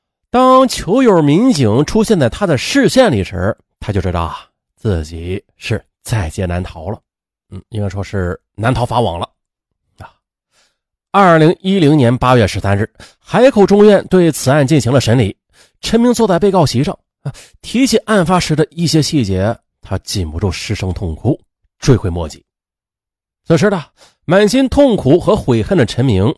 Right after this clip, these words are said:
他只求速死。同时的，悔恨交加的他对法官说：“他心里有很多个如果。”他说的，“如果当年没有执着的考公务员，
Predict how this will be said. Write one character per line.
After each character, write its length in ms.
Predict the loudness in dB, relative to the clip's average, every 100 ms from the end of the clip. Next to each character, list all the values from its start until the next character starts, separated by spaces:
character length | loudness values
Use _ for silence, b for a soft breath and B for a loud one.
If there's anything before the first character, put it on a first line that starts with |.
| -6
他 140 | -6
只 220 | -2 -2
求 180 | 0 0
速 180 | 2 2
死。 240 | 0 -4 -4 _ _ _ _ _ _
同 180 | 0 0
时 100 | 0
的， 100 | -4 -10 b b _
悔 220 | -2 2 4
恨 180 | 4
交 180 | 2 0
加 80 | 2
的 120 | 2
他 240 | 2 0 0 0
对 100 | 0
法 160 | 0
官 140 | 0 0
说： 260 | 0 -2 b b -10
“他 140 | -8
心 320 | -4 -2 0
里 240 | 0 0 0
有 180 | 0 0
很 320 | 0 -4 -2
多 140 | -2 -2
个 100 | -2
如 340 | -2 0 -2
果。” 280 | -2 -8 -12 _ _ _ _ _ _ _
他 180 | _ -4
说 140 | -2 -4
的 100 | -8 -16 _ _ _ _ _
，“如 220 | 0 2 2
果 120 | 0
当 220 | 0 2
年 180 | 2 2
没 120 | 2
有 100 | 2
执 240 | 2 0
着 180 | 2 0
的 140 | -2 -4
考 220 | -8 -6
公 180 | -2 0
务 80 |
员， 280 | 0 -4 -10